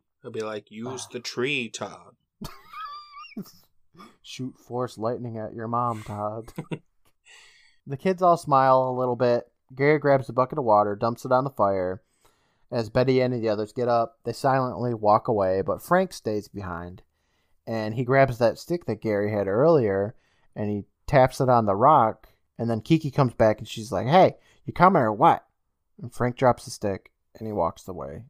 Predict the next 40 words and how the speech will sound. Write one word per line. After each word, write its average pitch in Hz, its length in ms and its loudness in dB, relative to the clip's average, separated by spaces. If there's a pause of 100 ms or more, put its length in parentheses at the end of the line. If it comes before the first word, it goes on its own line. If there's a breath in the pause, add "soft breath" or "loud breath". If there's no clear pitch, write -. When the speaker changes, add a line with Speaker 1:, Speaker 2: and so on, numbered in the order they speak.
(160)
Speaker 2:
And - 80 -14
that's 101 200 -12
the 123 100 -4
end 120 140 -4
of 127 40 -4
the 151 80 -2
episode. - 440 -12 (280)
Speaker 1:
Yeah. 131 300 -2 (540)
What 202 120 -6
a 208 60 -2
great 127 320 2
episode. 98 540 -8 (340)
Speaker 2:
<laughs> - 220 -16
It 156 80 0 (260)
was, - 380 -14 (580)
I 185 80 2
think 320 240 2
I 285 80 10
would 220 160 6
like 135 220 4
it 123 100 4
better 120 260 6
if 110 120 -4
the 104 200 -6
acting 101 360 -6
were 101 160 -6
better. 98 420 -4
I 233 140 6
expected 135 480 -2
more 104 260 0
out 98 140 0
of 95 100 -8
Dougie. 95 440 -8 (280)
Speaker 1:
I 143 100 -2
had 135 180 -4
no 107 240 -8
problem 101 420 -4
with 101 160 -12
the 107 140 -4
acting. 104 460 -8